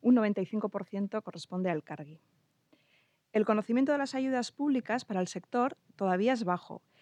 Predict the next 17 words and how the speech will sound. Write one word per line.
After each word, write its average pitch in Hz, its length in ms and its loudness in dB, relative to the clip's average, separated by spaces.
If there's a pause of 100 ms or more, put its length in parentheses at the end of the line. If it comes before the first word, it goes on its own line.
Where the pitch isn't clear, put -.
(120)
y 190 60 -6
entienden 208 340 2
que 269 80 0
es 233 120 -6
bajo 226 280 -4
porque 196 300 -4
les 175 220 -2
cuesta 247 320 0
acceder 180 340 -6
a 170 120 -6
ellas, 170 280 -8
por 175 140 -14
falta 202 240 -6
de 185 100 -2
tiempo. 160 460 -12 (320)
Entonces, 208 180 -8
luego 220 260 0